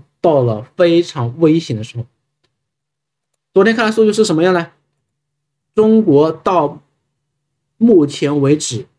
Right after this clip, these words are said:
就是持有股票的这个，这个账户，还有就是在交易的账户加起来，大家知道还有多少吗？我说个数据，一个亿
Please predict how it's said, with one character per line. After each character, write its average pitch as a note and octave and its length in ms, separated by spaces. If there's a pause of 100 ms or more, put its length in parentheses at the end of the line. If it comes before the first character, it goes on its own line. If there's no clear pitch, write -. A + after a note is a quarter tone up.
(160)
就 D#3 100
是 C3+ 260 (440)
持 F3+ 440
有 C#3+ 200
股 C3 320
票 F#3+ 200
的 D3 120
这 D3 120
个， D3 200 (320)
这 D3 100
个 C3+ 100
账 D3+ 280
户， E3 260 (220)
还 F#3+ 160
有 D#3+ 100
就 E3+ 140
是 D#3 160
在 E3 200
交 A#3 440
易 - 20
的 E3+ 100
账 F3 220
户 F3 180 (300)
加 A#3 340
起 - 200
来， A#2 140
大 D3 180
家 D3 40
知 D3 120
道 D3 80
还 D3 80
有 A#2+ 80
多 C#3 160
少 A#2 120
吗？ A2 200 (1120)
我 C#3+ 160
说 G3 160
个 F#3+ 80
数 G3 160
据， F3+ 220 (1400)
一 D#3+ 140
个 F3+ 140
亿 D3+ 240